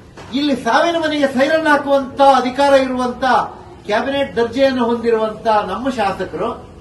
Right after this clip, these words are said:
ಇವ್ರ ಕ್ಷೇತ್ರದ ರಸ್ತೆಗಳು ಮಾತ್ರ ಗುಂಡಿ ಬಿದ್ದಿದೆ. ಈ ಪದವನ್ನ ನಾನು ಹೇಳಿದಾಗ ನಮ್ಮ ಶಾಸಕರು ಮತ್ತು ಅವರ ಧ್ವನಿಗಳು ಒಂದೆಷ್ಟಿದಾವೆ.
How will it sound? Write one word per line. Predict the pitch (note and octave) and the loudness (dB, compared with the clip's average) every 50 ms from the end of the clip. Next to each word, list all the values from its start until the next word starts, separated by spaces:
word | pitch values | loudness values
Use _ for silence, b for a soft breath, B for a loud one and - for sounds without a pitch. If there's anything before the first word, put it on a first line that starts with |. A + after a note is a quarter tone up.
| - - - - - - - - - - - - - - - - - E3+ | -20 -20 -20 -20 -20 -20 -20 -20 -20 -20 -20 -20 -20 -20 -20 -18 -12 -8
ಇವ್ರ | G#3+ C4+ D4 | -6 -6 -6
ಕ್ಷೇತ್ರದ | C#4 - C4 C4+ B3 - B3 A#3 A3 | -6 -2 -2 -2 -2 0 -2 -2 0
ರಸ್ತೆಗಳು | A3 G#3 G3+ F#3+ - - C4 B3 A#3+ A3+ G#3+ | 0 0 -2 -4 -4 -6 -6 -4 -2 -2 -2
ಮಾತ್ರ | G3 F#3+ F3+ A3 A#3+ | -2 -4 -6 -6 -8
ಗುಂಡಿ | A#3 A#3 A#3 G3+ G#3+ | -6 -6 -6 -4 -4
ಬಿದ್ದಿದೆ. | - D#3+ D3 - B2 G#2 G2+ - - - - - - - - - - - - - - - - - - - - F3 | -6 -6 -8 -8 -8 -10 -10 -12 -14 -16 -20 -20 -20 -20 -20 -20 -20 -20 -20 -20 -20 -20 -20 -20 -20 -20 -10 -6
ಈ | A3+ C4+ C#4+ | -2 -2 -2
ಪದವನ್ನ | - - A#3 A3+ A#3+ C#4 C#4+ D4 D4+ D4 C#4+ | 0 4 4 4 4 4 2 2 2 2 2
ನಾನು | C#4 B3+ A#3+ A3 A3 A3 | 2 2 4 2 2 2
ಹೇಳಿದಾಗ | G3 G3 G#3+ A#3 A#3+ A#3 A3 F#3 E3 D#3+ G3+ A#3+ B3 - - - - - - - - - - - - - - - | 0 0 0 2 4 4 2 2 4 2 0 -2 -2 -4 -10 -18 -20 -20 -20 -20 -20 -20 -20 -20 -20 -20 -18 -6
ನಮ್ಮ | - G#3 A#3+ D4 D#4 D#4+ D4 | 0 0 0 2 2 0 0
ಶಾಸಕರು | - - A#3+ A#3 C4+ C#4 C#4 D4 - - D#4 E4 F4 F4 | 0 2 0 2 2 0 -2 -4 -6 -2 0 0 2 2
ಮತ್ತು | D#4+ C#4+ - D4 C#4+ C4+ | 0 0 0 2 2 4
ಅವರ | B3 A#3 A#3 A#3+ B3 A#3+ G#3+ G3 - - - - - - - - - - - - - - - - - - - - - - - - - - - - - - - - - - | 4 6 4 4 4 4 4 2 2 -2 -6 -12 -16 -20 -20 -20 -20 -20 -20 -20 -20 -20 -20 -20 -20 -20 -20 -20 -20 -20 -20 -20 -20 -20 -20 -20 -20 -20 -20 -20 -20 -6
ಧ್ವನಿಗಳು | - A3+ C4 D4+ D#4 D4+ D#4 D4 C#4 | -2 -2 0 0 4 4 6 6 6
ಒಂದೆಷ್ಟಿದಾವೆ. | C4 A#3 A3+ G#3 - - G3 E3+ D3 B2+ C3+ | 6 6 4 2 2 0 0 0 0 -2 -4